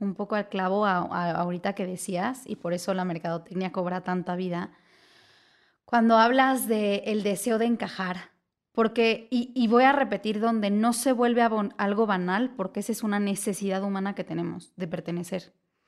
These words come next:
Porque si no pertenecemos a una comunidad, nos morimos, porque somos seres dependientes. Y, y re-, y regresando como a este punto de por qué en, en, el, en la estadística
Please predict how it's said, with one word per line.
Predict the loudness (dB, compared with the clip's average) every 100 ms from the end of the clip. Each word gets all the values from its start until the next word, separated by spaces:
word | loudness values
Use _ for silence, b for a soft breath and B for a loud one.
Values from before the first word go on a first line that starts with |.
| b b b
Porque | -2 0
si | 2
no | 2 2
pertenecemos | 2 2 0 0 2 4 2 2
a |
una | 0 0
comunidad, | 0 -2 -2 -2 -2 -2 -4 -10 _ _ _ _
nos | 4 4 6
morimos, | 4 4 2 0
porque | -4 -6 -6
somos | -4 0 0
seres | 0 0 0
dependientes. | 0 -2 -2 0 0 0 -2 -10 -14 -20 _ _ b b b b b b b _ 2
Y, | 6 6 4 -4 -12 -2
y | 0
re-, | 0 0
y | 0
regresando | 2 2 2 -2 0 4 6 6
como | 4 2 2
a | 0
este | 0 0 -2
punto | 0 -2 0 -2
de | -2 -2
por | -2 -4
qué | -2 0 0 -2 -8
en, | -4 0 0 0 -4
en, | -2 0 0 0 0 -4 _ _ b b b b _ _
el, | -4 -2 0
en | 0
la | 0
estadística | 0 0 0 0 -2 -4 0 0 0 -8